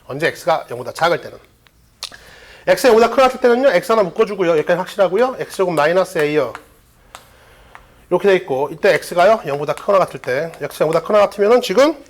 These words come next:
예, 저 삼 함수는요. 얘를 따라갑니다. 그래서 지금 문제에서 주어진 건 이제는 저 에프엑스의 극대값이 오라는 조건 한개 줬어. 요노마에, 요노마에 극대값이 존재해야 돼.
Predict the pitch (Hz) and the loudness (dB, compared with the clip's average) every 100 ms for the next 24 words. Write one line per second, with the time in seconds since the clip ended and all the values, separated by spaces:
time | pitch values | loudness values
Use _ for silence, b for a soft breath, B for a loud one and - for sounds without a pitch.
0 | - 139 117 - 143 196 196 - 165 190 | -10 -8 -6 -6 -6 -2 -4 -2 -4 0
1 | 262 269 B B - 147 220 220 170 117 | 0 0 B B -6 -4 -2 0 0 -2
2 | 110 131 123 107 - _ _ b b b | -6 -4 -4 -8 -20 _ _ b b b
3 | b 262 302 262 233 226 123 - b b | b 0 2 4 6 6 4 -2 b b
4 | b - 226 196 233 233 240 233 220 220 | b -4 0 2 4 4 2 2 4 4
5 | 226 208 214 226 185 180 - 208 185 - | 4 4 4 4 4 2 2 0 0 -4
6 | - 226 214 185 185 214 214 196 202 196 | 0 2 2 0 2 4 4 2 2 4
7 | 170 - 180 123 - _ b b _ 165 | 2 2 0 0 -6 _ b b _ 2
8 | 208 196 165 208 147 104 - 120 127 127 | 4 6 4 4 2 -2 -12 -8 -4 2
9 | 208 254 - - _ _ _ _ _ _ | 2 2 -4 -20 _ _ _ _ _ _
10 | _ _ b b b b b - - - | _ _ b b b b b -14 -14 -16
11 | _ 233 226 - 220 226 - 180 190 202 | _ 0 0 0 -2 -4 -4 -2 2 2
12 | 220 190 185 202 | 4 4 4 4